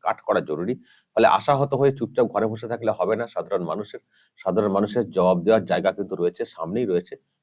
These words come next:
পাওয়ার কাটটা করুন। যে পাওয়ারে তারা বলিয়ান, সেই কাটটা করে দিন, দেখবেন দু মাস লাগবে না শুভেন্দু অধিকারীদের, রাজ্যের পুলিশ দিয়ে সব ঢুকিয়ে দেবে। এটা, দর্শক, আমি বারবার বলি, জোর গলায় বলতে পারি।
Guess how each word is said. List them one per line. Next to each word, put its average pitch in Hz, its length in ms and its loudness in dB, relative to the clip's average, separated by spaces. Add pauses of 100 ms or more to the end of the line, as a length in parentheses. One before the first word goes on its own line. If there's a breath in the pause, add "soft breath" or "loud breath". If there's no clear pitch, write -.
পাওয়ার 104 220 4
কাটটা - 320 -16
করুন। - 260 -10 (220)
যে 98 80 -2
পাওয়ারে 101 420 4
তারা 95 200 2
বলিয়ান, 139 560 4 (240 loud breath)
সেই 92 100 -10
কাটটা - 380 -2
করে 110 200 4
দিন, 147 200 0
দেখবেন 92 320 2 (420 soft breath)
দু 92 100 2
মাস 95 240 2
লাগবে 90 260 4
না 113 100 2
শুভেন্দু 87 440 -4
অধিকারীদের, 98 440 0 (400)
রাজ্যের 80 380 0
পুলিশ 101 280 0
দিয়ে 117 180 2
সব - 200 -4
ঢুকিয়ে - 280 -16
দেবে। - 240 -18
এটা, - 160 -4
দর্শক, 98 260 -2
আমি 92 100 4
বারবার 80 340 0
বলি, 110 220 -2
জোর 73 180 -8
গলায় 67 220 -6
বলতে 60 240 -16
পারি। 60 140 -20